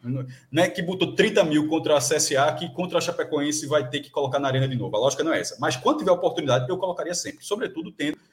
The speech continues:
a quantidade de ingressos à disposição de todos com a nota, que ficou muito claro que as pessoas, mesmo com o time numa fase como essa, as pessoas vão pro jogo.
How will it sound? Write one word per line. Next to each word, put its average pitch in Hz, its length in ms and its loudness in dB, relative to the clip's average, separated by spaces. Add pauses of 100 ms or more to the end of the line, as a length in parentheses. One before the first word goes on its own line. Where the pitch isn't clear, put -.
(160)
a 120 100 -4
quantidade 147 560 2
de - 60 -4
ingressos 131 320 2
à 151 60 2
disposição 139 420 -6
de 135 80 -10
todos 131 160 -4
com - 100 -6
a 147 60 -2
nota, 123 240 0
que 160 320 -8 (680)
ficou 160 260 0
muito 202 180 0
claro 151 200 4
que 170 80 2
as 160 80 2
pessoas, 156 320 2
mesmo 180 600 8
com 196 100 -8
o 180 60 -8
time 151 180 -8
numa 143 180 0
fase 127 240 4
como 190 220 0
essa, 151 440 2 (120)
as 135 100 -16
pessoas 160 320 0
vão 127 140 4
pro 131 120 0
jogo. 90 200 -8